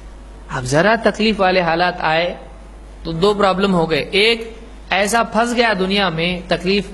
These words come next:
मिटाने के लिए कि अल्लाह को भी भूल गया। और कभी ऐसा होता है कि अल्लाह से नाराज होके दीन से दूर हो जाता है। कितने लोग हैं, आप देखिए, जरा सा बुरे हालात आते, यहाँ interview दिया, वहां दिया, ये किया, वो किया, सब किया,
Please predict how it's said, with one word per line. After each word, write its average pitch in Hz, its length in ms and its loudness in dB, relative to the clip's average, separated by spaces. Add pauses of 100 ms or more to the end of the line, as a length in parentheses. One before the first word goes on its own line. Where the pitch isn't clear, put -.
मिटाने 170 500 0
के 185 160 -2
लिए 147 360 -2 (240)
कि - 80 0
अल्लाह 196 320 4
को 196 120 2
भी 180 120 4
भूल 143 240 2
गया। 110 260 0 (720)
और 185 160 4
कभी 208 280 2
ऐसा 247 260 4
होता 180 260 2
है 180 460 0 (120)
कि 160 100 -8 (180)
अल्लाह 208 360 2
से 233 180 0
नाराज 208 500 4
होके 277 260 2
दीन 190 240 -2
से 180 140 -6
दूर 165 200 -4
हो 123 120 -6
जाता - 300 -14
है। - 100 -14 (1040)
कितने 233 280 4
लोग 240 200 8
हैं, 240 80 6
आप 240 120 2
देखिए, 226 580 0 (440)
जरा 208 280 4
सा 226 220 2
बुरे 208 300 4
हालात 220 420 4
आते, 214 420 2
यहाँ 165 240 0
interview 202 260 -2
दिया, 196 300 4
वहां 190 300 2
दिया, 196 180 2
ये 196 200 0
किया, 208 240 0
वो 208 120 0
किया, 208 180 -2
सब 214 240 0
किया, 254 340 4